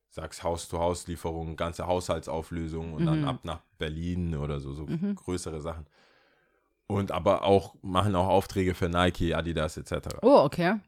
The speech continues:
Speaker 1: Jetzt haben wir einen Typen und der ist schwarz. So.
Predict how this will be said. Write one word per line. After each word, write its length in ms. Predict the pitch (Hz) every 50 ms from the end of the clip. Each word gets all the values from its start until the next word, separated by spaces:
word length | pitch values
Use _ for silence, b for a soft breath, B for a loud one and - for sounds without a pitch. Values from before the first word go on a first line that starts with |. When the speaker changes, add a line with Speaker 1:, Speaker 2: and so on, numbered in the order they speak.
| _ _ _ _ _ _ _ _ _ _ _ _ _ _ _ _ _ _ -
Speaker 1:
Jetzt 180 | - 101 98 -
haben 180 | 131 131 147 147
wir 160 | 143 - - 107
einen 380 | 120 123 123 123 127 120 -
Typen 360 | - 156 160 160 - 170 160 - - _
und 220 | - 98 101 -
der 120 | 98 90 85
ist 120 | 85 -
schwarz. 420 | - - - - - _ - - _ _ _ _ _ _ _ _ _ _
So. 220 | - - - -